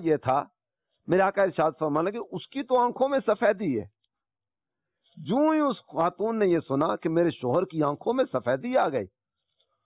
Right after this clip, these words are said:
وہ بے قراری کے عالم میں گھر کی طرف بڑھی۔ جب گھر پہنچتی ہیں، شوہر بستر پر موجود ہیں،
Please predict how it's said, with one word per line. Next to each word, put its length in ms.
وہ 160
بے 260
قراری 560
کے 100
عالم 300
میں 120
گھر 140
کی 140
طرف 200
بڑھی۔ 380
جب 220
گھر 140
پہنچتی 520
ہیں، 80
شوہر 220
بستر 340
پر 140
موجود 420
ہیں، 140